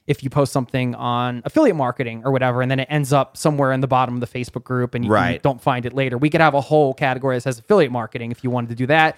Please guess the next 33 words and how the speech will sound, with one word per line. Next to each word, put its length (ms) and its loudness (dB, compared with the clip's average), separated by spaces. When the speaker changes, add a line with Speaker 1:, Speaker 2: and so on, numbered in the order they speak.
Speaker 2:
Okay. 280 2
Speaker 1:
And 100 4
then 160 2
if 140 -4
you 40 4
wanted 200 0
to 60 -4
post 300 2
a 40 -4
new 100 0
topic, 520 0
you 80 2
can 100 -6
post 280 0
it 100 -2
on 160 -4
that. 240 -16
But 140 2
anyway, 360 2
yeah, 140 4
that's 260 4
one 280 4
aspect 480 -4
of 160 -2
it. 100 -10
So 240 6
Speaker 2:
Mm-hmm. 240 2
Speaker 1:
if 140 -4
you 40 -2
think 140 0
about 180 4
a 60 0
community, 720 0